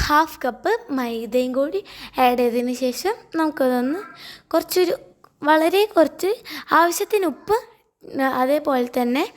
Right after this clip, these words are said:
ഒരു സ്പൂൺ പെപ്പർ ഇട്ടതിന് ശേഷം നമുക്കിതൊന്ന് അടിച്ചെടുക്കണേ. ഉപ്പിടുമ്പോൾ എപ്പോഴും വളരെ ശ്രദ്ധിക്കണം. അതായത് പൊരിക്കാനും നമ്മൾ ഉപ്പിടുന്നുണ്ട്, അതേപോലെ തന്നെ വാട്ടാനും ഉപ്പിടുന്നുണ്ട്, നമുക്ക് ബാറ്ററിന്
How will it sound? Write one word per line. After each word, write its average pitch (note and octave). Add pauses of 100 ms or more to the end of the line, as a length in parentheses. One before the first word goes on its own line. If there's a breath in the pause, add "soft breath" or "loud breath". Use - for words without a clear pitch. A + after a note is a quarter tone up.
(360 loud breath)
ഒരു G#4
സ്പൂൺ D4+ (100)
പെപ്പർ C4+
ഇട്ടതിന് B3
ശേഷം B3+ (480 loud breath)
നമുക്കിതൊന്ന് D4 (300)
അടിച്ചെടുക്കണേ. C#4+ (1080 soft breath)
ഉപ്പിടുമ്പോൾ E4 (100)
എപ്പോഴും E4
വളരെ A#3+ (100)
ശ്രദ്ധിക്കണം. A#3+
അതായത് B3 (100)
പൊരിക്കാനും D4
നമ്മൾ D#4+
ഉപ്പിടുന്നുണ്ട്, D#4 (160)
അതേപോലെ C4 (120)
തന്നെ C#4 (840 loud breath)
വാട്ടാനും D#4+
ഉപ്പിടുന്നുണ്ട്, D#4+ (440 soft breath)
നമുക്ക് C#4 (100)
ബാറ്ററിന് D4